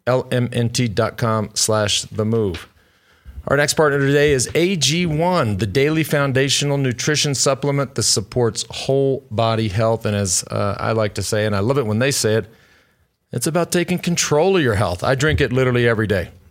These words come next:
Um, I gave it a try because I was tired of taking so many supplements, and I wanted a single solution that supports my entire body and covers nutritional bases every day. I wanted better gut health, a boost in energy, immune system support.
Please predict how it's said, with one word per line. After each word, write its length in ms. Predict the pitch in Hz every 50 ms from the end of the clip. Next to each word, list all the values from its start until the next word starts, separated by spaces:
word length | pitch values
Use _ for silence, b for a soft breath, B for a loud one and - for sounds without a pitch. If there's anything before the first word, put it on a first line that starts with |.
| -
Um, 520 | 113 107 104 101 98 98 98 98 98 98 - -
I 100 | 110 107
gave 200 | 110 117 120 117
it 80 | 113
a 20 | 107
try 320 | - - 113 110 110 110
because 280 | 101 104 - 113 101 110
I 60 | 110
was 100 | 107 107
tired 340 | - 143 139 135 135 131 127
of 100 | 117 120
taking 480 | - 123 113 107 - 117 113 110 98 B B B B B B B B B B B
so 140 | B - 170
many 120 | 175 175 156
supplements, 580 | - - 151 135 - 135 135 127 127 120 120
and 80 | 127 127
I 60 | 135
wanted 320 | 143 143 160 175 180 151
a 40 | 151
single 460 | - - - - 175 180 180 175 180
solution 540 | 156 - - 151 147 156 156 147 - 120 117
that 100 | 113 107
supports 460 | - - 101 - - 123 120 117 -
my 140 | 123 110 107
entire 340 | 107 101 - 131 127 131 135
body 400 | 107 110 110 107 104 104 95 117 - b b b b b b b b b b
and 100 | - 101
covers 320 | - 131 123 120 127 127 107
nutritional 480 | 110 107 - - 131 117 - 135 127
bases 500 | 120 - 110 107 110 - - 113 104 - - _ -
every 320 | 101 104 95 98 113 113
day. 300 | 110 117 151 143 127 101
I 60 | 101 104
wanted 280 | 98 101 98 95 82
better 220 | 82 101 92 95 90
gut 240 | - - 139 135
health, 480 | 135 143 139 131 131 120 120 - - - _ _ _ _
a 40 | -
boost 320 | 85 95 107 104 - - 95
in 80 | 95
energy, 560 | 120 139 147 143 120 120 127 131 127 120 123 B B B B B B B B B
immune 280 | 101 117 143 170 170
system 380 | 156 - 156 147 - - 151 139
support. 600 | - - 131 117 - 131 127 127 127 123 - -